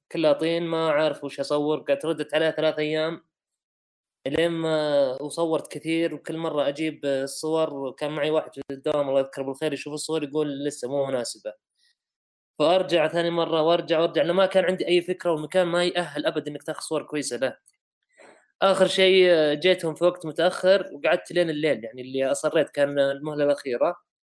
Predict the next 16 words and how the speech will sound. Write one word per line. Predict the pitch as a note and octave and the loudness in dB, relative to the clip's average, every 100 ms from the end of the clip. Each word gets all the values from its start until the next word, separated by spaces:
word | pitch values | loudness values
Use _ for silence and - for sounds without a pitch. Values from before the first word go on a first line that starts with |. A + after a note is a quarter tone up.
| _ _ _ _ _ _ - | _ _ _ _ _ _ -10
وكان | C3+ G3+ | 2 2
في | F#3+ G3+ | 4 4
أعمال | F3+ F#3+ D#3+ | 4 2 2
لحام | C#3+ E3 D3+ - _ _ _ _ | -2 -4 -6 -6 _ _ _ _
تحت، | D3+ C#3+ B2 - - _ _ _ _ _ _ _ _ _ - | -8 -4 -6 -8 -20 _ _ _ _ _ _ _ _ _ -8
فقدرت | E3 G3+ F#3+ F#3+ | -2 0 2 2
آخذ | F#3 E3 | 0 -2
ذيك | D3+ F3 | -4 -4
الصور | E3 - D3+ C3+ | -4 -6 -2 -2
المميزة. | B2+ C3+ C#3+ D#3+ E3+ F3+ F3+ | -2 -8 -6 -2 0 2 2
وبعدها | F3 D#3+ E3 D3+ C#3+ C3 A#2+ G#2+ F#2+ F2 - _ _ _ _ _ _ | 2 0 0 0 2 4 2 0 -2 -6 -8 _ _ _ _ _ _
بديت | C#3+ D#3+ F#3 E3 | 0 4 4 4
معهم، | D#3+ C3+ C3 | 0 0 -4
آه، | C#3 C#3 C3+ | -10 -4 -4
بدل، | C3+ C3+ C3+ C#3+ C#3 | -4 -10 -4 -4 -4
بدل | C3+ D3 | -4 -4